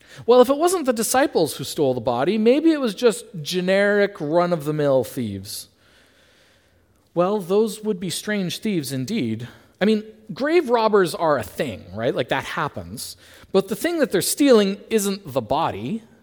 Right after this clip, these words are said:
They go into graves to steal the treasures that have been buried alongside the body. In the case of Jesus, he was wrapped in a fine cloth that had been laden with expensive spices and perfumes.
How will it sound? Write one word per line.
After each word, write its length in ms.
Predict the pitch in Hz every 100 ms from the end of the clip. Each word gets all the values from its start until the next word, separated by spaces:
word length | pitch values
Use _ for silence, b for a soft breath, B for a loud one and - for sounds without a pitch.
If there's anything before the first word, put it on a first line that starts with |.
| _ b b b b
They 120 | 190 180
go 260 | 220 208 208
into 260 | 214 196 180
graves 520 | 147 180 233 170 156
to 100 | -
steal 320 | - - 196 165
the 80 |
treasures 560 | 139 - 202 156 120 120
that 120 | 143
have 160 | 139 131
been 140 | 139
buried 440 | 127 214 160 135 135
alongside 920 | 147 151 160 147 - - 202 120 104 120 -
the 100 | 113
body. 400 | 104 87 90 117 _ _ _ b b b
In 120 | 202 185
the 60 |
case 280 | 185 254 269
of 80 | 185
Jesus, 440 | 214 247 202 -
he 80 | 254
was 200 | 277 156
wrapped 440 | 135 196 165 -
in 120 | - 156
a 80 |
fine 400 | 139 - 208 254
cloth 540 | 240 - 190 110 110 - B B
that 100 | 156
had 60 | 147
been 260 | 147 135
laden 400 | 165 214 135 120 B B -
with 100 | 135
expensive 680 | - - 202 208 240 - -
spices 640 | - 185 190 - 240 214 -
and 160 | 147 -
perfumes. 760 | 135 - 156 120 98 - -